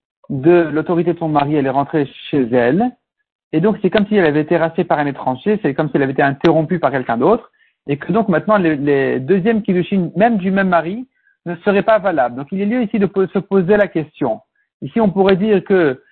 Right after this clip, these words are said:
les deuxièmes kiddushin ne sont pas valables. On pourrait dire qu'ils sont, oui, valables, parce que c'est quand même comme si c'était, c'est, c'est, c'est quand même lui-même, comme si ça n'avait pas été interrompu par quelqu'un d'autre. Donc, c'est pour ça que finalement, on n'a plus de contradiction dans Rabbi aussi,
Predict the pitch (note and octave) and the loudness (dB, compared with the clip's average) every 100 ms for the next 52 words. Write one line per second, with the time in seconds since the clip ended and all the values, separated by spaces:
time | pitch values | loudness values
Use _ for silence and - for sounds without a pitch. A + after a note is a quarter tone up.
0 | _ - D3 E3+ G3+ F#3 F#3 F3 - F#3 | _ -2 0 2 0 0 0 -2 -2 -2
1 | D3 D3+ C#3+ A#2+ B2+ G#3 G#3 - G#3 A#3 | -2 -2 -2 0 2 2 0 -4 -2 0
2 | A3 B3+ C4+ D4 B3 A#3+ B3 A3+ A3+ A#3+ | -2 0 0 2 2 0 -2 -6 -2 0
3 | A#3+ - A3+ G3 A#3 A3 _ _ _ - | 0 0 -2 -2 -6 -8 _ _ _ -6
4 | E3+ G#3 F#3+ E3+ F#3 E3+ E3+ D3 B2 - | 0 0 0 0 0 0 -2 -4 -4 -4
5 | C3+ F3 F3+ F3+ G#3 G#3+ B3+ G3+ G#3 G#3 | -2 0 2 4 4 4 2 0 0 0
6 | G#3+ G3+ F3+ G3 A3+ G3+ - G3+ G3 F3 | 0 0 -2 -2 -2 -2 0 0 0 -4
7 | G3+ G#3 F#3+ E3+ F3 C#3 A2+ _ _ _ | -2 -2 -2 -4 -2 -2 -4 _ _ _
8 | _ _ - C3+ C#3 G3+ G#3+ C4 B3+ G#3+ | _ _ -12 -8 -4 -4 0 0 0 0
9 | F3+ D3+ E3 A3+ G#3+ F3+ G#3+ G#3+ G3 F#3 | -2 -2 0 0 -2 -4 -6 -4 -2 -2
10 | - G#3 F3+ D3 C3+ - G3 | 0 -2 -2 -4 -10 -8 -8